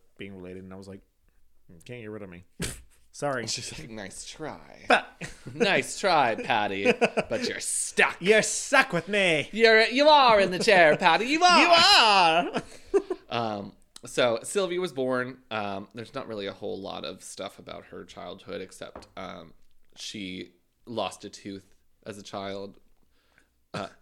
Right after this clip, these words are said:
Speaker 2: an adult tooth.
Speaker 1: Oh.
Speaker 2: Playing with, um, her brother, so she was missing one of her front
Speaker 1: I was
Speaker 2: teeth.
Speaker 1: like, "Girl, we all did."
Speaker 2: Yeah.
Speaker 1: Oh, she lost a tooth. Whoa, that's traumatic.
Speaker 2: <laughs>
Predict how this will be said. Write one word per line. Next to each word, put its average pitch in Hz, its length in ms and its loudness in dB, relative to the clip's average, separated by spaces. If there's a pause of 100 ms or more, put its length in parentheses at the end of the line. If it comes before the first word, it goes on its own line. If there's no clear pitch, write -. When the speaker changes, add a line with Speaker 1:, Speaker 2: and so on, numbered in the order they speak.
(160)
Speaker 2:
an 120 100 -8
adult 107 340 -6
tooth. - 220 -18 (140)
Speaker 1:
Oh. 156 320 0
Speaker 2:
Playing 104 200 -8
with, 92 140 -12 (260)
um, 87 440 -16 (720)
her 110 100 -12
brother, 92 380 -8
so - 180 -20
she 98 200 -16
was 92 120 -20
missing - 280 -20
one 85 100 -20
of - 60 -20
her 90 100 -18
front - 160 -12
Speaker 1:
I 175 60 0
was 180 140 -4
Speaker 2:
teeth. 156 40 -10
Speaker 1:
like, 170 280 -4
"Girl, 185 340 -10 (840)
we 135 140 -8
all 151 260 -6
did." 110 280 -14 (600)
Speaker 2:
Yeah. 95 100 -16 (420)
Speaker 1:
Oh, 151 120 -6
she 139 160 -12
lost 123 240 -12
a - 40 -20
tooth. 117 220 -14 (200)
Whoa, 196 460 6 (140)
that's 151 200 -2
traumatic. 117 400 -10 (240)
Speaker 2:
<laughs> - 720 -14